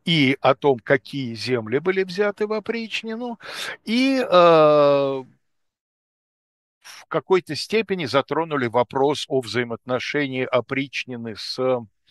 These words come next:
религиозностью того времени, о том, что опричнина, в общем, была построена по образцу своеобразного такого вот монашеского ордена. Тоже думаю, что эта тема еще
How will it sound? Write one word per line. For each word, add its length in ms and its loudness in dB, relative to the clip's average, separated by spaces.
религиозностью 960 0
того 280 -6
времени, 440 0
о 140 0
том, 200 -4
что 220 -6
опричнина, 520 -8
в 40 -8
общем, 280 -12
была 260 -6
построена 720 -8
по 320 -6
образцу 480 -6
своеобразного 800 -8
такого 360 -2
вот 220 -6
монашеского 640 -2
ордена. 460 0
Тоже 320 0
думаю, 280 -4
что 180 -6
эта 220 -4
тема 320 -4
еще 400 -2